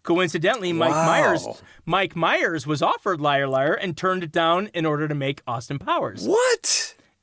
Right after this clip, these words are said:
Speaker 1: Yes.
Speaker 2: Wow. Could you imagine the flip on that?
Speaker 1: Yeah,
Speaker 2: I, I
Speaker 1: that
Speaker 2: can't.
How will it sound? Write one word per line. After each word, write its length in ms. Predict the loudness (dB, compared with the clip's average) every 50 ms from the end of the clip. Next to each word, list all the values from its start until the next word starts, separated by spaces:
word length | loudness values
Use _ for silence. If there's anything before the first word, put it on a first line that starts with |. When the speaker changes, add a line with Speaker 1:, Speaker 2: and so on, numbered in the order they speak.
| _
Speaker 1:
Yes. 440 | -2 0 0 0 0 -2 -8 -14 -18 _ _ -14
Speaker 2:
Wow. 1000 | -8 -4 -2 0 0 2 2 2 2 0 0 0 -2 -2 0 0 2 2 2 0 0
Could 180 | -4 -4 -2
you 80 | -2 0
imagine 480 | 2 2 4 4 2 2 2 0 0 0
the 80 | 0
flip 420 | -2 -2 -2 2 2 2 2 2 0
on 140 | -2 0 0
that? 460 | 0 0 0 0 -2 -2 -6 -10 -12 _ _ -4
Speaker 1:
Yeah, 260 | 0 0 2 2 2
Speaker 2:
I, 200 | 2 0 0 0
I 40 | 0
Speaker 1:
that 140 | 2 2 2
Speaker 2:
can't. 520 | 2 2 0 0 -2 -2 -6 -8 -10 -10